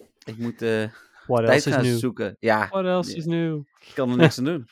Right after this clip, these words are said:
Speaker 1: Ik,
Speaker 2: Nou, als je
Speaker 1: ik
Speaker 2: ervoor zorgt dat je er in ieder geval één hebt, dan komt de rest wel goed. <laughs>
Speaker 1: Nou, dat sowieso. En mijn plan is eigenlijk,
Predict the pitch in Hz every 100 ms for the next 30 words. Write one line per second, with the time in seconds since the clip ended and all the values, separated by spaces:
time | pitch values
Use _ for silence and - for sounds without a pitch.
0 | - 131 123 120 151 147 151 165 160 143
1 | 147 156 165 151 135 160 175 185 156 147
2 | 139 151 - - 117 - - 131 - 120
3 | 110 107 127 160 151 117 117 139 139 135
4 | 131 123 120 117 - 143 151 196 214 120
5 | 113 - 120 156 196 175 190 226 214